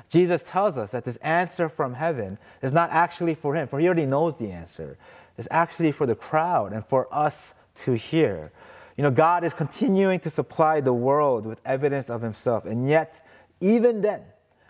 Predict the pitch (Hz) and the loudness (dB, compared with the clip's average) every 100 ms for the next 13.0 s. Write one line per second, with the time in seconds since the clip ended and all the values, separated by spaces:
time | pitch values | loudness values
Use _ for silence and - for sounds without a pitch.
0 | - 147 156 202 165 156 123 - 175 165 | -2 0 2 2 2 0 -4 -2 2 2
1 | 143 95 123 - - 185 208 202 185 - | 2 -4 -12 -14 -4 0 2 0 -2 -2
2 | 160 147 139 - 160 87 92 _ - _ | -2 -2 -6 -4 -4 -6 -12 _ -20 _
3 | - - 180 185 160 175 170 175 175 123 | -8 2 2 2 0 2 4 2 0 -8
4 | - 170 165 151 170 143 143 135 - 147 | -2 0 0 -4 -6 -6 -6 -6 -4 -2
5 | 143 107 90 - - - - 175 180 175 | -2 -4 -6 -10 -20 -6 2 4 4 2
6 | 170 - 175 160 113 123 156 135 160 156 | 2 -2 -2 -2 -4 0 -2 0 -4 -4
7 | - 123 135 185 196 123 98 107 110 151 | -8 -6 0 2 4 2 0 -2 0 2
8 | 143 139 156 160 156 147 _ _ - 139 | 2 0 0 2 2 0 _ _ -2 0
9 | 135 113 107 76 - _ _ _ _ _ | 0 -2 -4 -6 -18 _ _ _ _ _
10 | - - 123 113 139 180 165 160 151 143 | -20 -8 -2 2 4 4 4 0 -2 -4
11 | 131 - 147 135 127 120 117 120 113 113 | -8 -2 -2 -2 -2 -2 -4 -4 0 -2
12 | - 107 - 113 104 95 - - - _ | -2 -6 -2 0 0 -4 -6 -10 -10 _